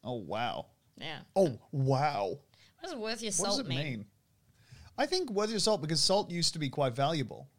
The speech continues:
Speaker 2: Worth your salt.
Speaker 1: Because it's either mined or you get it from the sea. And also, back in the day, people wouldn't, like, salt wasn't a guarantee, right?
Speaker 2: Worth your salt, though.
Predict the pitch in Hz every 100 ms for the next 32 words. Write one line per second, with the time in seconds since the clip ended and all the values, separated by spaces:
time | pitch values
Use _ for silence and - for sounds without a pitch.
0 | _ 196 185 196 202 185 170 - - 165
1 | 123 - - 135 151 143 175 180 175 143
2 | 131 143 160 190 196 - 147 151 147 139
3 | 135 147 127 113 - 156 123 107 - -
4 | 147 - 196 208 175 143 131 117 151 170
5 | 139 120 143 131 120 113 160 165 185 147
6 | 156 139 127 - _ - 147 123 - -
7 | _ _ _ _ _ _ _ - - 190
8 | 196 143 151 160 156 131 147 143 120 110
9 | 160 127 67 80 135 165 185 185 196 196
10 | - 190 180 208 - - 110 - -